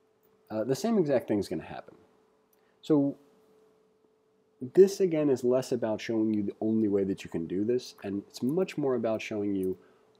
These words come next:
uh, what a continue statement is, because you might see them in play, or you might come up with a reason why you'd want to use one, and this is what it is, and that's how it works. So, let's talk about some restaurants.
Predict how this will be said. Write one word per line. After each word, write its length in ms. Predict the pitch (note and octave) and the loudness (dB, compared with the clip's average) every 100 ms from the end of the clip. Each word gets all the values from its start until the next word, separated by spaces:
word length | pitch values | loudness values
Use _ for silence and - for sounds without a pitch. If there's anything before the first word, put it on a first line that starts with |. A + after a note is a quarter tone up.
| _ | _
uh, 260 | - E2 D#2 - _ _ _ _ _ _ _ - - | -8 -6 -8 -12 _ _ _ _ _ _ _ -20 -14
what 260 | G#2+ G#2 | -4 -2
a 60 | G2 | -2
continue 720 | - F2+ - G2 F#2+ F2+ F2 - _ _ _ _ _ - | -2 -4 -2 -2 0 -2 -6 -10 _ _ _ _ _ -18
statement 540 | - - F2+ - D#2+ - | -6 -2 0 -2 -8 -10
is, 260 | - - | -10 -8
because 300 | - G#2+ G2 | -6 -2 0
you 60 | G#2 | 0
might 220 | G2 E2 | 0 -2
see 180 | - D#3+ | 2 4
them 320 | C#3 C3 B2 - | 4 2 0 -4
in 160 | F#2 | -8
play, 400 | - E3+ D#3 D3+ | -6 -2 0 0
or 60 | C#3 | -2
you 100 | G#2+ | -2
might 180 | G2 F2+ | -2 -2
come 140 | G#2+ | -4
up 120 | F2+ | -4
with 100 | F#2+ | -4
a 40 | F2+ | -2
reason 320 | F#2+ F#2 F2+ | -2 -2 -2
why 80 | F2 | -6
you'd 160 | E2+ | -6
want 140 | F2 D#2+ | -8 -6
to 60 | |
use 260 | G2 C3+ A2 | -2 0 0
one, 260 | A#2 A#2 A#2 | 0 -2 -4
and 220 | F#2+ F#2 F2+ | -6 -8 -6
this 320 | A2+ C#3+ - | -2 -2 -2
is 140 | A#2 | -2
what 180 | G#2 G2+ | 0 -2
it 120 | G2 | 0
is, 220 | G#2 G2+ - | 0 0 -4
and 180 | F2+ | -10
that's 180 | F2+ F#2 | -10 -8
how 140 | - D2+ | -8 -8
it 100 | - | -12
works. 320 | - - - - _ _ _ _ _ _ _ _ _ _ _ _ _ _ _ _ _ _ | -20 -20 -20 -20 _ _ _ _ _ _ _ _ _ _ _ _ _ _ _ _ _ _
So, 220 | A3 - G2 _ _ _ _ _ _ _ _ _ _ _ _ _ _ _ _ _ | 0 0 -4 _ _ _ _ _ _ _ _ _ _ _ _ _ _ _ _ _
let's 100 | - | -4
talk 180 | G#2+ F#2+ | -2 0
about 200 | F#2+ - | -4 -4
some 180 | F2+ | -2
restaurants. 600 | A2+ B2 - A#2+ A2+ - | -2 -2 -4 -4 -4 -10